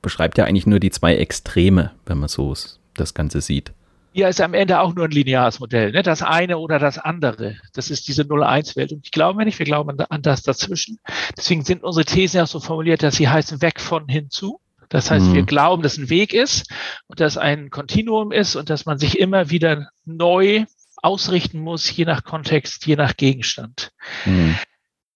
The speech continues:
Speaker 2: Das Schöne dabei ist, dass immer wenn es das neue, Unbekannte braucht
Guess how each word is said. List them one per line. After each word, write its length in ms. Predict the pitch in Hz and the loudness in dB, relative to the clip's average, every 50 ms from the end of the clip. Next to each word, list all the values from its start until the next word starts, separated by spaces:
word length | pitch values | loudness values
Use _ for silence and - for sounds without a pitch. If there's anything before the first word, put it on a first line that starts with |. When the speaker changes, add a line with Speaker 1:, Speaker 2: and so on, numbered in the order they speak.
| _ _ - | _ _ -2
Speaker 2:
Das 100 | 156 - | 0 2
Schöne 300 | - 226 277 320 330 269 | 2 2 2 2 4 4
dabei 320 | 220 208 185 190 180 151 | 4 4 4 4 4 4
ist, 320 | - 170 160 - - - | 4 2 0 0 -4 0
dass 380 | - 175 165 160 - - - - | 2 2 2 2 2 0 -4 -4
immer 340 | - - 202 208 202 185 165 | -2 -4 -2 0 0 0 0
wenn 140 | 180 180 175 | 0 0 0
es 140 | 165 - | 0 0
das 200 | - 165 139 135 | 0 -2 -4 -4
neue, 440 | 175 175 180 202 214 220 196 185 165 | -6 -6 -4 -2 0 0 0 0 0
Unbekannte 760 | - 190 226 220 214 196 190 - - - 180 170 160 - 160 | -2 -6 -6 -4 -2 -2 -2 0 0 0 0 0 -2 -4 -6
braucht 800 | - - - 156 160 156 170 196 233 - - - - - - - | -6 -4 -2 0 0 0 -2 -4 -8 -10 -16 -18 -18 -18 -18 -18